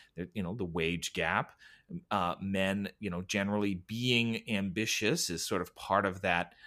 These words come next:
uh, agentic male stereotype that people have. And that is seeping into people's judgments of what they want in a partner. So it doesn't really reflect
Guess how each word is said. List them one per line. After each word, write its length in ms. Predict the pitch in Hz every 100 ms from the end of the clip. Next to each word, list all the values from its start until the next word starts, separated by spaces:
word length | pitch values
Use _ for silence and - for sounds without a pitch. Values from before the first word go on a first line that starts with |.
| - -
uh, 200 | 87 78 -
agentic 640 | 101 92 95 98 95 92 - -
male 460 | 90 90 95 95
stereotype 920 | - - 90 95 95 82 - 78 92
that 140 | 73 -
people 240 | 87 78 -
have. 260 | 127 104 -
And 260 | 117 107 104
that 460 | 139 160 101 113 -
is 160 | 117 110
seeping 600 | - - 143 135 143 110
into 320 | 85 87 101
people's 440 | - 87 92 90
judgments 720 | - 143 151 - 73 76 - - - -
of 180 | 101 98
what 180 | 101 -
they 120 | 90
want 360 | 82 90 90
in 100 | 87
a 40 | 80
partner. 540 | - 135 113 - - _ _ _ _ _ -
So 140 | - 147
it 120 | 135
doesn't 360 | 170 202 220 -
really 480 | 131 135 127 117 - -
reflect 680 | 110 95 - 127 110 -